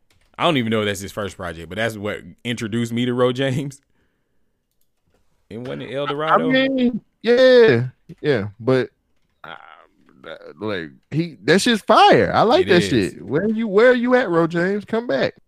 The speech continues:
Speaker 2: come back, Ro
Speaker 1: Was it
Speaker 2: James,
Speaker 1: not
Speaker 2: please.
Speaker 1: him? Anyway, all right. Well, I, uh, kinda what you did, where you said, "Hey, where has this person been? I need somebody." Like,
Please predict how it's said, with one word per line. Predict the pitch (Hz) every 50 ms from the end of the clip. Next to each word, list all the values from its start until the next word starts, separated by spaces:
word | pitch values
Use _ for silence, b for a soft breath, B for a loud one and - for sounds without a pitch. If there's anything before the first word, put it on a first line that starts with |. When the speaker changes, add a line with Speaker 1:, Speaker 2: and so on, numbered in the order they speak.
| _ _
Speaker 2:
come | _ - 196 208 220
back, | 220 226 185 113 -
Ro | - 110 123 127
Speaker 1:
Was | 127 127
it | 131 135
Speaker 2:
James, | 147 170
Speaker 1:
not | 190
Speaker 2:
please. | 190 208 208 165
Speaker 1:
him? | 92 95 - _ _ _ _ _ _
Anyway, | 131 131 98 80 76 76 - b b b b b -
all | 170
right. | 180 156 151 - -
Well, | 143 147 151 -
I, | 139 170 196 - - _
uh, | - 151 156 156 156 151 151 147 147 - _ _ _ _ _ _
kinda | - - 196 226 226
what | 208 214 208 -
you | 214 214
did, | 190 160 175 180 175 175 165 - - - - _ _ _ _
where | _ 113 123 120
you | 123 127 123
said, | - - 123 120 117 110
"Hey, | - 156 151 139 123 107
where | 101 120 185 262 247
has | 180 151
this | 139 139 -
person | - - 151 147 - - 120 123
been? | 135 135 113 107
I | 107 120
need | 123 117 131 147 131
somebody." | - - 92 87 85 85 85 85 82 87
Like, | 95 90 -